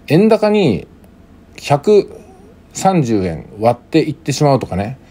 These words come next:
百四十円割ってしまうとかっていうのは考えにくいんですけども、ちょっと長い時間かけて緩やかにこの図で見るとセルの方向に行くんではなかろうかというふうな懸念が初めて生じました。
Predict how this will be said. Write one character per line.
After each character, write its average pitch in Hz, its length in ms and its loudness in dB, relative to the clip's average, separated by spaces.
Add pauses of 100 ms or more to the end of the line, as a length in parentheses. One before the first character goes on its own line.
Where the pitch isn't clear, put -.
(220)
百 143 280 -2
四 175 220 4
十 165 80 4
円 120 180 2
割 95 100 -2
っ - 40 -20
て - 80 -8
し - 100 -4
ま 147 100 4
う 143 40 2
と 123 80 -8
か 98 80 0
っ 85 60 -4
て 92 100 -6
い - 20 -2
う 85 40 -4
の 85 40 -8
は - 40 -12
考 147 260 -2
え 147 60 2
に 147 100 0
く 151 100 0
い 135 40 0
ん 110 80 0
で 85 60 -2
す - 80 -10
け - 80 -8
ど 85 80 -4
も、 95 300 -4 (540)
ち - 80 2
ょ - 20 4
っ 202 60 -2
と 151 100 2
長 156 280 2
い 185 80 2
時 123 100 -4
間 110 200 0
か 98 120 -2
け 95 100 -2
て 95 120 -2
緩 113 200 4
や 165 140 4
か 98 100 -4
に 80 320 -10 (1700)
こ 139 120 0
の 139 80 4
図 131 100 -2
で 139 80 4
見 139 140 4
る 98 80 -4
と 90 140 -4
セ 202 160 2
ル 196 80 -2
の 113 100 0
方 87 180 -4
向 90 160 -6
に 90 120 -4
行 92 100 -6
く 180 100 0
ん 165 80 2
で 110 60 2
は 90 60 2
な 80 120 -2
か 90 120 -4
ろ 80 80 -2
う 71 40 -6
か - 140 -4
と - 100 -10
い 73 60 -8
う - 20 -10
ふ 78 100 -10
う - 20 -8
な 76 160 -10 (240)
懸 - 180 0
念 127 160 2
が 120 80 0
初 127 160 0
め 113 100 2
て - 80 -10
生 85 180 -4
じ 76 80 -6
ま 78 80 -4
し - 80 -10
た。 - 120 -12